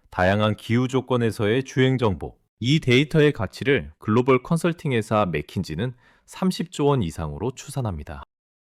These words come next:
테슬라가 자랑하는 게 뭡니까? 수백만 대의 차량에서 실시간으로 수집하는 주행 데이터 아닙니까? 일론 머스크가 십오 년 넘게 쌓아온 그 데이터를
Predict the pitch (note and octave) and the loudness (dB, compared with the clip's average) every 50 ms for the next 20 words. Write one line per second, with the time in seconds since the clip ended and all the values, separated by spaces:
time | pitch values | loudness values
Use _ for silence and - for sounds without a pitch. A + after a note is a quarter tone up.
0 | _ _ _ _ _ _ _ _ _ _ _ _ - F3 E3+ - - F#3 F3+ E3+ | _ _ _ _ _ _ _ _ _ _ _ _ -4 -4 -2 4 6 6 6 6
1 | D#3+ D#3+ D#3+ D3+ - - G#2 G2+ G#2 G#2+ G#2+ G#2 G#2 G2+ G2 A#2+ G#2 E2+ D2+ D#2+ | 6 4 2 2 2 0 2 2 4 4 4 2 2 0 0 0 0 0 0 -2
2 | D#2 D2 - - A2+ A2 F#2 - _ _ _ _ - - - - E3 E3 F3 E3 | -2 -4 -4 -6 -6 -6 -8 -12 _ _ _ _ -20 -18 -8 -4 2 2 4 4
3 | D#3+ D#3 D3 C#3+ C3+ C3+ C3+ C3 B2+ - - - C3+ C#3 C3 G#2+ F2 D2+ - - | 4 4 2 2 4 4 4 4 2 0 -2 -2 -2 0 0 0 -2 -2 -4 -4
4 | B2+ A2+ E2+ D2+ D#2 D#2+ - - F3+ F3 - - F3+ - D#3 D3 C#3+ C#3+ C3+ C3 | -4 -4 -4 -6 -10 -12 -4 -2 -2 -2 -2 -4 -2 0 2 2 2 2 0 0
5 | C3 - D3 C3 B2+ - - - F#2+ F2+ F#2+ G2+ F#2 D#2+ - - - G#2+ G#2+ A#2+ | -2 -4 -8 -8 -8 -8 -6 -6 -4 -4 -2 -2 -4 -6 -8 -4 0 0 2 2
6 | B2+ B2 B2+ B2 A#2 - - - G#2+ F2 E2+ D2+ C#2 C2 B1+ - - G2 G2+ - | 2 0 0 0 0 -2 -4 -6 -6 -6 -4 -6 -8 -10 -12 -12 -12 -12 -12 -12
7 | _ _ _ _ _ _ _ _ - G2 G#2+ A#2+ D3 D3 C#3+ C#3+ C#3 - - - | _ _ _ _ _ _ _ _ -2 2 4 4 4 4 4 2 0 0 -4 -4
8 | C#3 B2+ C3+ C3 B2+ B2+ - - F3 E3 F#3 F3+ F3 F3 E3+ D#3+ D#3 C#3+ C3+ C3+ | -2 2 4 4 4 4 2 -4 -2 2 2 2 2 2 0 0 0 0 -2 0
9 | - C3+ B2+ A#2+ - - B2 A2+ G#2+ G#2+ A2 A2+ A2+ G#2+ - - A2 G2 - - | 0 0 -2 0 0 2 2 2 4 2 0 0 -2 -6 -4 -4 -4 -4 -2 -2
10 | F2 F#2+ G2+ - - F#2+ D#2 D2+ C2 | -4 -4 -4 -6 -8 -10 -10 -10 -14